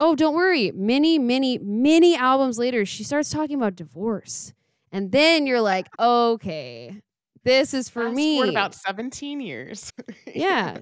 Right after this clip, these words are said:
Speaker 1: you just gotta wait, like, seventeen years worth of music, and then you'll get to divorce and a lot of other tragic life things.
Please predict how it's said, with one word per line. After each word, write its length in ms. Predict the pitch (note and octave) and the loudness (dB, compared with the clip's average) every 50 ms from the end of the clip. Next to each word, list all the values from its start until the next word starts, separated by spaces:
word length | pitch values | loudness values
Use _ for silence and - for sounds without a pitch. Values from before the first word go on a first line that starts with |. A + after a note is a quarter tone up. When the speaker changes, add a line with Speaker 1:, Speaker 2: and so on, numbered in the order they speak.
| - | -8
Speaker 1:
you 100 | - B3+ | -8 -6
just 140 | B3+ C#4+ - | -6 -4 -2
gotta 180 | - G#4+ G4+ E4 | -2 0 0 2
wait, 280 | A#3+ G#3 F#3+ G3 G3 - | 2 2 2 0 0 -2
like, 100 | G#3 G3 | -4 -4
seventeen 520 | - G#3 G#3 A3+ D4 F4 F4 G4+ F#4 D4 | -4 -4 -2 0 -2 0 2 2 2 2
years 300 | A3+ G#3 G#3 G#3 G#3+ F#3 | 2 2 2 2 0 0
worth 280 | F3+ F3+ E3+ F3+ F#3+ - | -4 -4 -4 -4 -4 -2
of 60 | D4+ | -2
music, 500 | D4+ A#3 F3 D#3+ D#3+ D#3+ D#3 C#3 C#3+ E3 | -2 -2 -2 -2 -4 -6 -8 -8 -8 -4
and 100 | - G#3 | -2 0
then 120 | A3 A#3+ C#4 | 2 2 2
you'll 100 | D#4+ E4 | 2 0
get 120 | D#4 E4+ | 0 -2
to 100 | - D#4+ | -4 -6
divorce 560 | D4+ D#4+ A#3 G#3+ C4+ D4 D4+ D4+ D4+ - - - _ _ _ | -8 -8 -6 -6 -4 -2 -2 -2 -4 -6 -10 -16 _ _ _
and 560 | - A3 A3 G#3+ G#3+ G#3 G#3+ G3+ F#3+ - - - _ _ _ _ _ _ _ _ _ _ _ - | -6 -4 -2 -2 -2 -2 -4 -6 -8 -12 -18 -20 _ _ _ _ _ _ _ _ _ _ _ -14
a 40 | |
lot 240 | F3 F#3 A3 C#4+ D#4+ | -8 -4 0 0 2
of 80 | E4 D#4 | 2 2
other 200 | D4+ C#4 C#4 C#4 | 0 0 -2 -4
tragic 560 | A#3+ - G#3+ G#3 G#3+ A3 A3 G3+ G#3+ G#3+ G3+ | -4 -6 -6 -4 -4 -4 -4 -4 -6 -8 -8
life 280 | G#3 F#3+ F3 E3+ F3 - | -10 -12 -12 -12 -14 -16
things. 460 | - - A#2 B2 B2 - - - _ | -18 -20 -20 -20 -20 -20 -20 -20 _